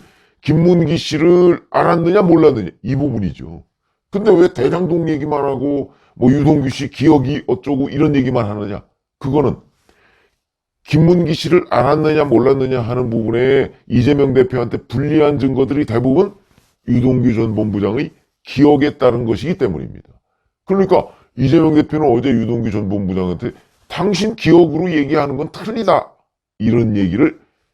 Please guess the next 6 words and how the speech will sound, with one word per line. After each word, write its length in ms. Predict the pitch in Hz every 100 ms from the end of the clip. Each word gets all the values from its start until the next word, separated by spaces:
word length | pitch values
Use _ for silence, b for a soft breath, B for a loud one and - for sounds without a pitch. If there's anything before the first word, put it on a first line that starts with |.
| _ _
법정에서 680 | - 107 117 107 90 113 - _
하고 220 | 147 147
싶은 240 | - 92
거죠. 240 | - - _ _ _ _ -
그러면은 600 | 220 214 190 190 190 98 b b b b _ _ _ _ _ _ _ _ -
이재명 600 | 151 175 185 180 170